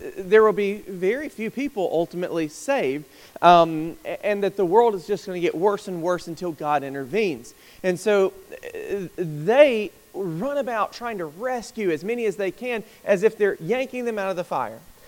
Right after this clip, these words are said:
A-, and so when we look at the Bible, we can see some reason to believe in all of these ways and to wait in all of these ways. So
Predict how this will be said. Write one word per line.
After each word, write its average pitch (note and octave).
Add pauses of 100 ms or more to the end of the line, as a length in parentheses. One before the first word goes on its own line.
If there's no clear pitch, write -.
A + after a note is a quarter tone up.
(140)
A-, G3+
and G3
so A3+ (420)
when A3
we C4+
look C4+
at A3+
the G3+
Bible, A3
we A#3+
can C4+
see A#3+
some A3
reason A3+
to F#3
believe F#3+ (280)
in G#3+
all D4+
of A3+
these D#3+
ways D3+
and F3
to G3+
wait G#3+
in F#3
all B3
of G3+
these D#3
ways. D#3
So F#3+